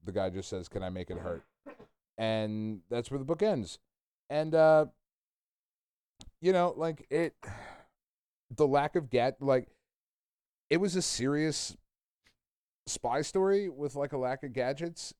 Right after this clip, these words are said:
and there was some charm, and Warren Ellis certainly, like, nailed, uh, Bond's demeanor and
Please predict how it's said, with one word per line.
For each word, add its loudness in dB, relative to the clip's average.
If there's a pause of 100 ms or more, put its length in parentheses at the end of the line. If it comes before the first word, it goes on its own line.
and -6
there -2
was -2
some -8
charm, 0
and -4 (180)
Warren -2
Ellis -2
certainly, -4
like, -4
nailed, -2 (280)
uh, 2
Bond's -4
demeanor -4
and -6